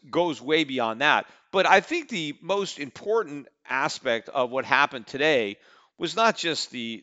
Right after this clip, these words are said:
the, uh, bad news out of Apple, but the weak economic data that came out today and the way the markets responded to that weak data. Because, you know, you have two ways that the markets can react to economic data.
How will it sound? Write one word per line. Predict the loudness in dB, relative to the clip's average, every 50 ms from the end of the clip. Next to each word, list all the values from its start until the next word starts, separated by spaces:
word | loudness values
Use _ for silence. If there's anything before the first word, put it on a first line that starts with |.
| _ _
the, | -10 -8 -6 -2 0
uh, | 0 2 2 0 0 2
bad | 4 4 4 4 0
news | -4 -8 -8 -8 -10 -10 -12 -8 -2
out | -2 0 0
of | -2 -4 -8 -6
Apple, | -2 0 2 0 0 -2 -6 -10 -10 -10 _ _ _ _ _ _
but | -2 -2 -2 0 -2
the | -2 -2
weak | -2 -2 -4 -2 -2 -2 -4 -6 -10 -12
economic | -10 -6 -2 0 2 2 2 2 0 -2 -6 -10 _
data | -2 0 2 2 2 0 0 -4 -8 -10 _ _ _ _ _ _
that | 2 2 2 2 0
came | -4 -4 -4 0 2
out | 2 2 2 2 0 -6
today | -10 -12 -6 -2 -2 0 0 -2 -4 -4 -4 -4
and | -4 -4 -2
the | -4
way | -2 0 2 2 2 2 2 0
the | 0 -2 -4
markets | -4 0 2 2 4 2 2 0 -4 -8 -6 -8 -12 -14 _ _ _ _ _ _ _ _
responded | -8 -6 -6 -6 -6 -6 -4 -2 2 4 4 4 4 4 2 0 0 -2 -4 -10 _ _ _ _ _ _ _ _ _
to | -10 -8 0
that | 4 6 6 6 6 2
weak | -6 -10 -8 -6
data. | -4 -4 -4 -4 -8 -12 _ _ _ _ _ -6
Because, | -2 0 0 0 0 -2 -4 -4
you | -2
know, | -2
you | -2 -2 -2 -2
have | 0 2 0 0 -2
two | -6 -6 -6 -4 -4 -2
ways | 0 2 2 2 0 0 -2
that | -4 -4 -4
the | -4
markets | -2 0 2 2 0 0 -2 -8 -8 -8
can | -10 -10 -10 -8
react | -6 -2 0 2 4 4 2 0 -2 -10
to | -16 -14 -12
economic | -12 -8 -6 -4 -4 -4 -4 -6 -10 -10
data. | -8 -8 -8 -8 -10